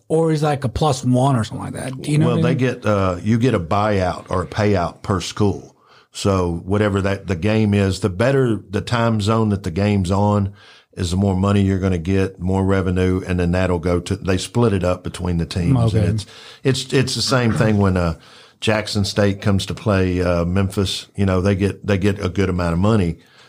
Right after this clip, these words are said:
Speaker 2: Uh, we pay them to play us, pretty much is the way it works. So same kind of thing.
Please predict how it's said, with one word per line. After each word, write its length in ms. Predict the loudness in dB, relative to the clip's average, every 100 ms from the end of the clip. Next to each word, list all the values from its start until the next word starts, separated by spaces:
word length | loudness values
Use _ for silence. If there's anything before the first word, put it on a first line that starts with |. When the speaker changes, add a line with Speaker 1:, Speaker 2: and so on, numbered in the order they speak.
| _ -4
Speaker 2:
Uh, 220 | -2 0
we 140 | 0
pay 300 | 0 0 0
them 260 | 2 2 0
to 60 | 0
play 320 | 0 2 2
us, 460 | 0 0 -8 -10 -10 -4
pretty 180 | 0
much 280 | 0 0 -2
is 100 | -4
the 60 | -2
way 160 | 0
it 80 | 0
works. 420 | 0 0 -2 -6
So 320 | -10 -10 -10 -16 _ -20 -20 -20
same 340 | -8 0 0 0
kind 220 | -2 -6
of 80 | -10
thing. 300 | -16 -16